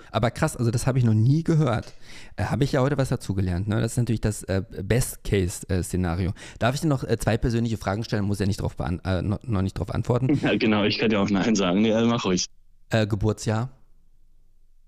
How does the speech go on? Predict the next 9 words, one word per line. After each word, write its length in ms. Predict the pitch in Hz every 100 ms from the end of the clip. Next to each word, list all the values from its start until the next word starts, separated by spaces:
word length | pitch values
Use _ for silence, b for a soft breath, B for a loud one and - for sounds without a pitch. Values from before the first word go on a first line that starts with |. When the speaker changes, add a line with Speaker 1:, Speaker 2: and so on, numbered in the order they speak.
| - - - - -
Speaker 2:
Ja, 80 | 107
ich 100 | 113
bin 140 | 139
zwischen 280 | 131 165 180
dreißig 460 | 127 120 185 196 175
und, 340 | 147 135 -
und, 460 | 123 131 135 - -
ähm, 600 | 113 113 117 117 117 120
vierzig. 560 | 131 113 104 107 90